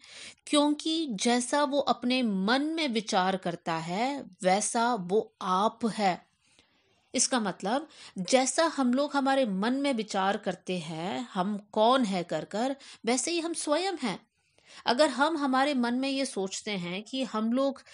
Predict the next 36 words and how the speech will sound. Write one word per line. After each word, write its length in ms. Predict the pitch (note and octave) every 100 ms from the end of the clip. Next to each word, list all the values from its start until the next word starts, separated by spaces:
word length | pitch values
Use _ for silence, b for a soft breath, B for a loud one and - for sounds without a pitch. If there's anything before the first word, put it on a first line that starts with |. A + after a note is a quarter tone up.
| B -
किसी 280 | D#4 D#4 D#4+
काम 300 | C#4+ A3+ A#3
के 140 | A#3
लायक 400 | F#3+ F3 F3+ F#3
नहीं 260 | F3 F3 F3
हैं, 220 | E3 - _ B B B -
अगर 200 | B3+ C#4
हमारे 340 | C4 C4 C#4
मन 200 | A#3+ A#3
में 160 | B3+ C4
हम 160 | A#3+
सोचते 480 | A3+ G3 G3+ - A3+
हैं, 340 | G#3+ G#3 A#3 B3 B B -
"अरे, 180 | C4
हम 240 | C4+ A#3+ B3+
तो 160 | C#4
गंदे 420 | A#3+ F#3+ F#3 A3 B3+
लोग 280 | A#3 A3+
हैं, 300 | F#3+ G3 F3
बुरे 300 | D#3+ F#3+ B3
लोग 340 | C#4 A#3+ A#3+ A3+
हैं, 300 | G3 G3 F#3 _ B B B B -
प्रभु 260 | G#3+ B3+
हमें 200 | C4 B3+
आशीष 520 | A3+ G#3 - C4+ A#3+
नहीं 260 | A3 G3 B3+
देगा, 440 | A#3 A#3 A3 G3 -
हमारा 360 | G#3 G#3 A3+
जीवन 380 | A3+ G3 A#3 A#3+
ऐसा 300 | A#3+ F#3+ A#3
ही 200 | G#3+ C4+
कटेगा," 540 | C4 G#3 F#3+ G3+ A3+ A#3
कर 180 | G#3+
कर 140 | F#3+ A3
हम 160 | G#3
सोचेंगे, 800 | G#3 - F#3 - C4 A#3 F3 G3+